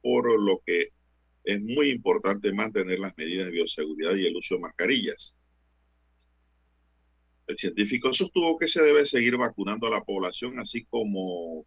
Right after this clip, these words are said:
con la vigilancia genómica para conocer el porcentaje de transmisión de la variante Delta en el país. Lara, para mí eso está por allí, como dice el doctor, pero no han sido detectadas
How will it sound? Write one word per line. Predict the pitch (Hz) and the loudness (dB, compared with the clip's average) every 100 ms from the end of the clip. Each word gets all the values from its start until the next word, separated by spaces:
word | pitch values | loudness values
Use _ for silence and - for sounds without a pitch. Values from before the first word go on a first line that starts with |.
| - | -2
con | 92 | -2
la | 90 85 | 0 0
vigilancia | 87 87 98 104 107 104 95 | 2 0 0 0 2 2 2
genómica | 90 92 110 120 127 135 - | 2 0 0 -2 0 -2 2
para | 113 107 95 | 2 4 2
conocer | - 87 82 - 117 - - _ _ _ _ - | 0 -2 -2 0 2 0 -6 _ _ _ _ -2
el | 135 135 | 0 0
porcentaje | - 143 135 131 123 107 107 | 0 -4 -2 -6 -2 -2 0
de | 101 92 | 0 0
transmisión | 90 82 - - 104 | -4 -10 -10 -6 -2
de | 110 | 0
la | 110 | 2
variante | 101 87 90 92 87 | 0 0 -4 -2 0
Delta | 92 90 85 | 0 0 -6
en | 82 | -8
el | 78 | -10
país. | - - 65 - - _ _ _ _ _ - - _ _ _ _ _ | -16 -18 -16 -14 -16 _ _ _ _ _ -20 -20 _ _ _ _ _
Lara, | - 139 123 - | -4 0 0 -2
para | 151 165 | 0 0
mí | 190 190 | 2 4
eso | 160 - | 2 0
está | 147 151 | 0 2
por | 151 135 | 4 6
allí, | 101 110 107 _ _ _ _ _ - | 6 2 -2 _ _ _ _ _ -16
como | 90 87 | -8 -4
dice | 95 - | -4 -2
el | 107 | -2
doctor, | 98 113 131 90 | -2 -2 -4 -4
pero | - 90 82 | 0 2 2
no | 92 | 0
han | 98 | -4
sido | - 101 | 0 2
detectadas | 98 101 - 117 117 87 - | 2 0 -4 0 0 -2 -10